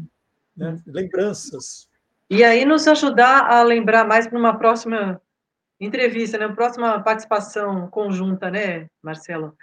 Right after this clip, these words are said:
Speaker 2: Você
Speaker 1: Sim,
Speaker 2: falou do,
Speaker 1: porque
Speaker 2: do Gilmar. É.
Speaker 1: porque a tendência, Silvânia, é que
Speaker 2: Domenichelli,
Speaker 1: ano a
Speaker 2: né?
Speaker 1: ano a gente vai esquecendo de um monte de
Speaker 2: Vai
Speaker 1: coisa, né?
Speaker 2: esquecendo, é,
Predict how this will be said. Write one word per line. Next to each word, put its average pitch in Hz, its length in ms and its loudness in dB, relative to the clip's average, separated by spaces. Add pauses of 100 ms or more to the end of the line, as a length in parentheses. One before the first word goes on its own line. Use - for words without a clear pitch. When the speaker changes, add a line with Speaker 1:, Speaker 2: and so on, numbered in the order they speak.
(160)
Speaker 2:
Você - 160 -10
Speaker 1:
Sim, 220 60 -6
Speaker 2:
falou 208 180 -2
do, 196 100 0
Speaker 1:
porque 202 160 0
Speaker 2:
do 196 100 -6
Gilmar. 185 540 -8 (760)
É. 165 100 -14
Speaker 1:
porque 180 200 -4
a 220 40 4
tendência, 214 640 -6
Silvânia, 196 320 -2
é - 20 -6
que 190 60 -4
Speaker 2:
Domenichelli, 196 260 2
Speaker 1:
ano 240 80 0
a 220 40 0 (120)
Speaker 2:
né? 240 60 6
Speaker 1:
ano 262 140 0
a 240 40 2
gente 233 300 -6
vai 220 180 -2
esquecendo 277 800 -2
de 247 60 -8
um 233 40 -8
monte 240 240 -4
de 349 80 -6
Speaker 2:
Vai 330 100 -8
Speaker 1:
coisa, 156 260 -2
né? 156 140 -8
Speaker 2:
esquecendo, 320 420 -8
é, 208 240 -10